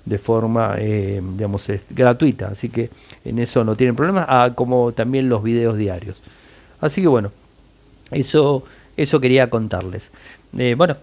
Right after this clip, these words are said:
¿qué más? Bueno, me queda cerrar, porque ya he contado casi todos los temas. Mañana voy a venir con las primeras impresiones de el Samsung Galaxy A cincuenta y cinco.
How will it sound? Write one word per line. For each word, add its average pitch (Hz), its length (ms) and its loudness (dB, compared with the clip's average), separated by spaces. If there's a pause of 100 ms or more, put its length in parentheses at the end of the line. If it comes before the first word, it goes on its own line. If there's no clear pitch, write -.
(220)
¿qué 160 80 -2
más? 175 300 0
Bueno, 170 220 -2 (120)
me 127 100 -4
queda 131 240 6
cerrar, 185 560 6 (180)
porque 104 320 -12
ya 113 280 -4
he 113 100 -4
contado 117 360 -2
casi 117 200 0
todos 123 160 2
los 139 100 0
temas. 220 420 2 (420)
Mañana 135 380 2
voy 127 220 2
a 123 140 0
venir 127 300 -2
con 120 100 0
las 107 140 -2
primeras 123 440 -2
impresiones 113 640 -2
de 110 300 0 (440)
el 107 80 -6
Samsung 123 320 0
Galaxy 127 380 2
A 117 60 2
cincuenta 120 400 -4
y - 20 0
cinco. 214 540 -2